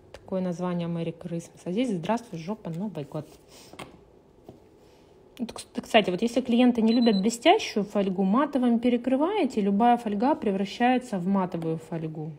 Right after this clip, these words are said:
если она глянцевая была. Тоже классно получается. <gasps> Гулечка моя, может, пойду маникюр делать? Да, Гуля, смотри, я тебе предлагаю вот такой роскошный маникюр попросить у своего мастера маникюра. Смотри.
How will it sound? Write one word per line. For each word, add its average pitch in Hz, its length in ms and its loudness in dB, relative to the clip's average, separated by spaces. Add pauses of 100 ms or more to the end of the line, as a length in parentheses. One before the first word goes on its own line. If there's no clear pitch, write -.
(120)
если 160 220 -14
она 156 140 -10
глянцевая 160 640 -10
была. 160 220 -10 (120)
Тоже 175 220 -8
классно 170 460 -10 (120)
получается. 175 800 -14 (2750)
<gasps> 381 440 -2
Гулечка 254 760 4
моя, 226 360 2
может, 262 300 0
пойду 294 220 4
маникюр 294 600 2
делать? 220 340 0 (220)
Да, 220 300 6
Гуля, 226 420 2 (180)
смотри, 233 280 4
я 269 160 8
тебе 233 180 4
предлагаю 214 480 2
вот 202 140 -2
такой 240 300 4
роскошный 226 500 0
маникюр 196 500 0
попросить 220 460 -6
у 247 40 -6
своего 190 320 -2
мастера 208 460 0
маникюра. 185 640 0
Смотри. 185 500 -8